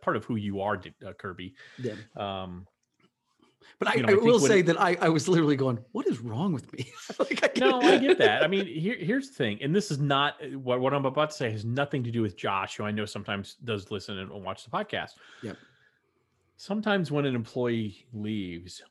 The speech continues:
Speaker 1: you have this weird mi-, and the, uh, when they resign, you have this very strange mix of, "Oh my gosh, what are we <laughs> going to do?"
Speaker 2: Right.
Speaker 1: And, "Thank goodness they're leaving."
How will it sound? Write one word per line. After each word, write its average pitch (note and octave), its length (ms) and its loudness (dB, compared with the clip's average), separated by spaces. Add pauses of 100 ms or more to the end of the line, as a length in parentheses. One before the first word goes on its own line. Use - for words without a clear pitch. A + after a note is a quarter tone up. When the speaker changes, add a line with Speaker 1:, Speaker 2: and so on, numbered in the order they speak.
(220)
Speaker 1:
you B2 140 -6
have C3+ 220 -2
this A#2 180 -4
weird B2 480 0
mi-, A2 260 0
and C3 140 -2
the, C3+ 60 -2
uh, C#3 220 0
when C#3+ 200 2
they C#3 120 4
resign, G2+ 500 -4
you B2 160 -2
have C#3 100 0
this A#2+ 140 -2
very C3+ 280 2
strange C#3 420 -4
mix A2 340 -2
of, G2 320 -6 (800)
"Oh A#2+ 120 0
my C3+ 140 2
gosh, A#2 600 0 (100)
what A2 220 -6
are A#2 40 -4
we A#2+ 100 -2
<laughs> A#2 120 -6
going G#2+ 260 -10
to - 100 -10
do?" G2+ 500 -4 (100)
Speaker 2:
Right. A2 220 -6
Speaker 1:
And, G2+ 340 -6 (460)
"Thank A#2+ 380 -6 (100)
goodness A2+ 440 -4
they're G#2 240 -6
leaving." F#2+ 440 -6